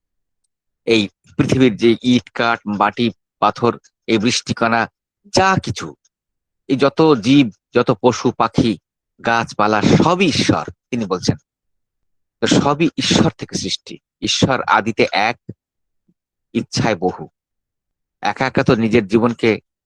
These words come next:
নিজেকে উপভোগ করা যায় না। তাই তিনি বলছেন, ঠাকুর পুণ্যপুঁথিতে বলছেন, "আমি সাপ হয়ে কামড়াই, আবার আমি ওঝা হয়ে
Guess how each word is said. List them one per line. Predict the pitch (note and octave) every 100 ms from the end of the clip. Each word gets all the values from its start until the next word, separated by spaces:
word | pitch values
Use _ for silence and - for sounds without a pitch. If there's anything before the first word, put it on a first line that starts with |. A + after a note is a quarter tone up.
| _ _
নিজেকে | A2 G2+ A#2
উপভোগ | G#2+ A#2 B2+
করা | - A#2 A#2
যায় | A#2
না। | C3+ D3 - _ _ _ _ _
তাই | - G#2+
তিনি | B2 C#3
বলছেন, | A2+ A#2 - G#2+ F#2+ _ _
ঠাকুর | - A2 A2+ A2
পুণ্যপুঁথিতে | A2+ A2+ A2 G#2+ G2+ G#2
বলছেন, | G2+ - G#2 -
"আমি | - G#2 C3+ G#2+ - _ _ _ _ _
সাপ | - - A2+ -
হয়ে | A#2 A2
কামড়াই, | G#2 G2+ G2 F#2+ -
আবার | G2+ G2+
আমি | - A2 B2+
ওঝা | - G2 A2+
হয়ে | F#2+ F2+